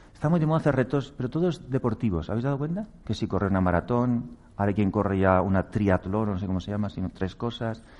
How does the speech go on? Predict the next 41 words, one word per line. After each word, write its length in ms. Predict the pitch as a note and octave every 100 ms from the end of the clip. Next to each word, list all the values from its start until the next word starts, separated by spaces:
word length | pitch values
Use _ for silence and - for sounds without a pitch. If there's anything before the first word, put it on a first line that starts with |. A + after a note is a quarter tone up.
| - -
Hay 120 | G2+
quien 160 | G#2+ G2+
hace 220 | G2 F#2+
ya 80 | F#2+
algunos 320 | F#2+ G2 F#2
que 80 | F#2
son 160 | G2+
ya 160 | F#2 F2
cien 320 | - G#2+ G2
kilómetros, 380 | F#2+ G2 F2+ F2+
me 60 |
decían 220 | E2+ G#2+ F#2
el 40 |
otro 160 | F2+ F#2+
día, 160 | F#2+
digo, 180 | F2+ E2
cien 200 | - A2+
kilómetros 440 | - G#2 B2+ G2
andando. 380 | G2 E2+ C3 A2+ - - - - - - - - - -
Y 80 |
pensaba, 320 | B2+ C3 C3+ C3
¿y 80 |
por 180 | B2 A#2
qué 160 | - F3
no 180 | A3+ A#3
hacen 480 | G3 E3 D#3+ D#3 -
la 120 | B2
gente 500 | - C3 B2 B2+ A#2 - -
cuarenta 500 | A#2 A#2 C#3 C3+ B2
horas 240 | B2+ A2+
de 60 | A2
meditación? 640 | G2 G2 F2 F2+ F#3+ C4 - - - - - - - - - - -
No 80 | -
sé, 180 | - F#3
digo 160 | B2+ G#2+
yo. 220 | G3 F#3 - - - - - - - -
O 100 | A2
seis 360 | - E3 F3 C#3+
meses 560 | D#3 E3 E3 D3 - - -
de 120 | C3
entrenamiento 1000 | C3+ B2 B2+ C3 D3 C#3 C#3+ C3 - -